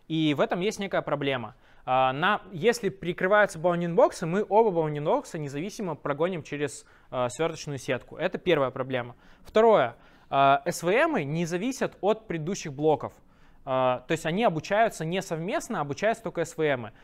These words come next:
И вот эти вот фичи, э, они не подстраиваются под нашу задачу. Вообще, в принципе, мы будем дальше ещё смотреть. Самый лучший вариант, э, тренировки — это полная тренировка end-to-end learning. Вот, к этому все стремятся, этого все хотят.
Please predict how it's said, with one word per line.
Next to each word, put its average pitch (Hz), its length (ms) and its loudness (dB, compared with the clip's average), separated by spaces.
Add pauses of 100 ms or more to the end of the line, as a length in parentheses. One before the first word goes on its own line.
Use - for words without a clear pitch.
(180)
И 175 240 -2
вот 165 100 -2
эти 190 160 -4
вот 175 140 -2
фичи, 330 520 -6 (300)
э, 139 400 4
они 196 300 -2
не 190 200 0
подстраиваются 220 800 0
под 131 140 -6
нашу 160 260 -6
задачу. 147 480 -2 (320)
Вообще, 170 400 0
в - 100 -8
принципе, 208 640 -2
мы 156 160 -4
будем 156 460 -4
дальше 170 300 2
ещё - 120 -12
смотреть. 220 460 -6 (340)
Самый 214 280 2
лучший 208 280 -2
вариант, 175 400 2 (160)
э, 135 480 0
тренировки — 180 540 -2 (160)
это 185 520 0 (200)
полная 185 320 4
тренировка 151 560 2
end-to-end 151 640 0 (320)
learning. 120 400 -4 (460)
Вот, 135 180 -2
к - 40 -2
этому 226 240 2
все 208 140 -6
стремятся, 202 480 -4
этого 190 220 -2
все - 140 -10
хотят. 127 400 -6